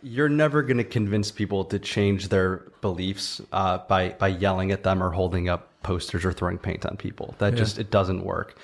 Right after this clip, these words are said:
Speaker 1: The way that you convince people, uh, to change is by just offering something that is the same, you know, that they're used to, that, uh,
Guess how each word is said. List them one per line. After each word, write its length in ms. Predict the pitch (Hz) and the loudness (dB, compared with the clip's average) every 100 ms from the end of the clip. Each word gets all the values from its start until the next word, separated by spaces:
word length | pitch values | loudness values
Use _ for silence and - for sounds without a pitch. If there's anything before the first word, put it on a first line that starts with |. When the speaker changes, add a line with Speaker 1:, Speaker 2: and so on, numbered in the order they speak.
| - - - | -20 -20 0
Speaker 1:
The 100 | 110 | 4
way 320 | 107 110 107 | 6 6 4
that 120 | 104 | 4
you 120 | 104 98 | 2 0
convince 380 | 101 92 95 | -2 -2 -2
people, 640 | - 95 - 92 92 - _ - | -2 -4 0 0 0 -4 _ -6
uh, 140 | 92 | -6
to 140 | - 101 | -2 0
change 420 | - 95 90 90 | 2 2 2 -2
is 180 | 90 87 | -6 -6
by 340 | - 90 87 | 0 0 0
just 300 | - - _ _ | -4 -14 _ _
offering 440 | 95 98 98 92 90 | -2 0 2 0 0
something 360 | 98 92 92 | -2 0 0
that 180 | 90 87 | 0 0
is 320 | 90 85 - _ | -4 -6 -14 _
the 80 | - | -8
same, 380 | - 113 90 92 - | 0 0 0 -4 -6
you 80 | - | 0
know, 160 | 92 92 - | 0 0 -4
that 120 | 98 | 0
they're 80 | 92 | 2
used 320 | 95 107 - | 4 4 2
to, 160 | - - - - - _ | -2 -4 -8 -20 -20 _
that, 340 | 98 87 - - - _ - | 2 2 0 -14 -20 _ -10
uh, 320 | 80 71 - | -6 -6 -8